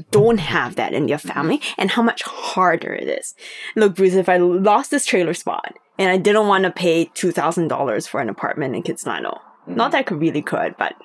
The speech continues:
Speaker 1: and I don't want to, I could always move back to my parents' place, right? I would never, ever, ever be needing to make the choice of, do I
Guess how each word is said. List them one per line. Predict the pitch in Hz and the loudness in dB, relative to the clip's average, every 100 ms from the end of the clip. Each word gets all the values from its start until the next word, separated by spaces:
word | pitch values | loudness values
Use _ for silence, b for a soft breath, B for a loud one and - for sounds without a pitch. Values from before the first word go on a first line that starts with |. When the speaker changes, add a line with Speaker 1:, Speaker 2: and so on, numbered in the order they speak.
| _ _ _ _ _ | _ _ _ _ _
Speaker 1:
and | - 180 | -2 0
I | |
don't | 147 135 | 0 -2
want | 117 190 | -4 -4
to, | - - - B B | -6 -8 -10 B B
I | 254 | 0
could | 262 - | 2 2
always | 208 247 254 | 4 6 6
move | 226 196 | 4 4
back | 165 175 | 2 0
to | 170 | -2
my | - | -4
parents' | - - - | -6 -8 -8
place, | - - - | -8 -8 -6
right? | - - 302 - - | -4 -2 -4 -6 -2
I | - | 2
would | 247 254 | 4 4
never, | 233 240 247 247 247 247 233 - | 6 4 4 4 4 4 4 0
ever, | 208 208 196 190 - - | -2 0 2 0 0 -2
ever | 180 160 - 180 _ _ - | 0 0 -2 -8 _ _ -4
be | 202 202 180 190 202 | 2 2 2 0 0
needing | 180 160 226 196 151 - | 2 2 4 4 2 -4
to | - 220 | -4 0
make | 185 - | 0 0
the | |
choice | - 277 170 | -2 0 0
of, | 170 | 0
do | 160 180 | 2 4
I | 165 160 | 4 2